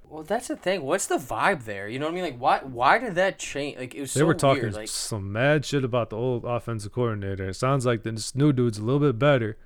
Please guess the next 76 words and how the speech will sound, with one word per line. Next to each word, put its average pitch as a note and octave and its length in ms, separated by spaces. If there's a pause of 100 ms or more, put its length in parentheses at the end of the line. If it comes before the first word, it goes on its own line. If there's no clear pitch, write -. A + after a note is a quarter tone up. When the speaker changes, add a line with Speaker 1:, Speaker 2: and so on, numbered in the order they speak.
(180)
Speaker 2:
I G2+ 80
don't A#2 180
know. A#2+ 160
We'll A2 140
see. B2+ 320
We'll C#3 180
see C#3+ 200
how B2+ 240
he C3 120
is, G#2+ 220
but G2+ 460
Speaker 1:
But D#3 80
there E3+ 100
hasn't G#3+ 200
been, A#3+ 100
like, G#3+ 160
much F#3 260
hype G3 240
after, E3 240
like, D#3+ 140
he C#3+ 120
kinda, D3+ 240
like, C#3+ 120
wanted B2+ 340
to A#2+ 80
trade, B2 400
didn't A#2 180
wanna A#2 200
trade, A#2 320
kinda A#2 180
wanted A2 220
to - 60
trade. A2 180
His G2+ 120
team A#2+ 320
said A2+ 220
something. A2 380
He A2+ 140
said A2+ 200
he A2+ 80
didn't G#2+ 160
say G#2+ 180
shit, G#2+ 260
like, G#2 200
which, A2+ 140
which A2 220
is A2 120
all A2+ 120
fucking G#2 360
weird. G2+ 240 (220)
He's D#3 120
kind A3 160
of E3+ 60
a - 20
weird B2+ 240
dude A2+ 200
anyways, A2 500 (360)
you A#2+ 120
know? B2+ 180
But, B2+ 200
like, A#2+ 260 (180)
I, A#2+ 240
there's, D#3 240
like, F3 140
nothing, E3+ 260
like, E3+ 160
coming D3+ 240
out C#3+ 80
of C3 80
camp, B2+ 300
like, A2+ 160
saying B2+ 500
much A#2+ 300
about B2 260
him. C3 80
Like, B2 160